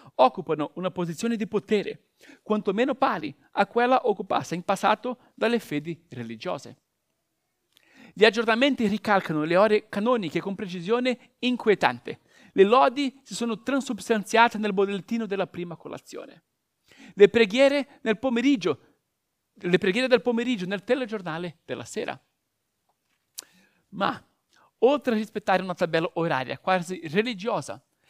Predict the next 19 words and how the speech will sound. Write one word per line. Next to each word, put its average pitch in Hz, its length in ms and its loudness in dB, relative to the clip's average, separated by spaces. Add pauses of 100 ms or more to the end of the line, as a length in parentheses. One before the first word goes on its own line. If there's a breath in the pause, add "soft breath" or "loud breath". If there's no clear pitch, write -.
(120 soft breath)
le 196 100 -4
no-, 226 200 2
le 196 160 0
notizie 214 540 -2
richiedono 139 520 -2
da 147 140 -2
parte 220 300 2
nostra 202 640 -6
un 202 80 -8
atteggiamento 208 560 -4
di 196 80 -2
aspettativa 208 840 -4
riverente, 127 720 -4 (680 loud breath)
lo 214 140 4
stesso 254 340 -2
che 208 120 -8
tributavamo 226 760 0
alla 175 320 2
religione. 135 720 -10